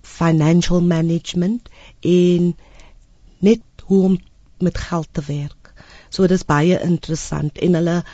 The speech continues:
gaan in die rural areas hier in, in die stad ook en hulle gee die kinders die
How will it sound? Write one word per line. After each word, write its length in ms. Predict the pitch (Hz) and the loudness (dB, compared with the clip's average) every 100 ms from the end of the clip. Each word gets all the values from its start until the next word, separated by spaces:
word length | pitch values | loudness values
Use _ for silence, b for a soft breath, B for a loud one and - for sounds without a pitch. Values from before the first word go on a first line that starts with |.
| B | B
gaan 340 | - 214 208 | -4 0 2
in 480 | - 175 180 160 170 - - | 0 0 0 0 -2 -4 -6
die 260 | 175 160 | -4 -2
rural 520 | 156 202 226 240 240 240 | 0 0 2 2 2 0
areas 760 | - 220 214 214 214 208 - - b b b - _ _ - | -2 -2 -2 -2 -2 -4 -8 -16 b b b -20 _ _ -14
hier 400 | 156 190 214 - | -4 -2 -2 -2
in, 360 | 196 208 202 202 | -2 0 0 -2
in 140 | - | -2
die 100 | 202 | -2
stad 460 | 190 - 214 - - | -2 -6 -6 -6 -6
ook 240 | 202 208 226 B B B B | -6 -6 -8 B B B B
en 300 | 175 180 - - _ _ _ _ | 0 0 -2 -12 _ _ _ _
hulle 220 | - 185 | -4 -4
gee 540 | - - 202 190 185 180 | -4 -2 0 0 0 -4
die 140 | 175 | -6
kinders 520 | - 180 175 - - | -6 -4 -2 -4 -10
die 320 | - 160 147 | -10 -10 -12